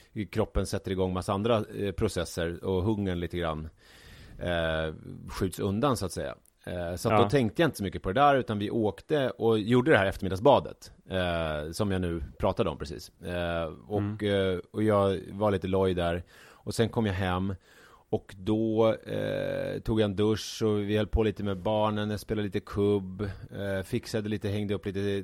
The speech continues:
Speaker 1: torkgrejer, tände någon grill, hällde upp en stadig jävla G T, eh, och liksom hällde i med den och var, och
Speaker 2: Alltså,
Speaker 1: då
Speaker 2: vad är skillnaden på en G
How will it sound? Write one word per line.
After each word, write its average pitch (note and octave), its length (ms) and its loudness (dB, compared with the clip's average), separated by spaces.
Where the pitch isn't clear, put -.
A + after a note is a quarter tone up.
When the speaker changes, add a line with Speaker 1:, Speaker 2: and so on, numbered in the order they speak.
Speaker 1:
torkgrejer, G2+ 1120 -4
tände G2+ 300 -4
någon G2+ 160 -2
grill, G2+ 440 -2
hällde B2 280 2
upp G#2+ 140 2
en G#2 100 0
stadig A2+ 840 2
jävla F#2 460 2
G F2+ 180 -2
T, G#2 80 0
eh, F2+ 640 -4
och G#2 280 -4
liksom G2 240 -4
hällde G2 220 -2
i F#2+ 80 0
med F#2 120 -2
den F2+ 220 -2
och G2 160 -4
var, G#2 300 0
och B2+ 60 2
Speaker 2:
Alltså, C3 180 6
Speaker 1:
då B2+ 60 6
Speaker 2:
vad C3+ 280 8
är C3 40 6
skillnaden B2+ 420 4
på B2 160 0
en A#2+ 300 2
G B2 280 6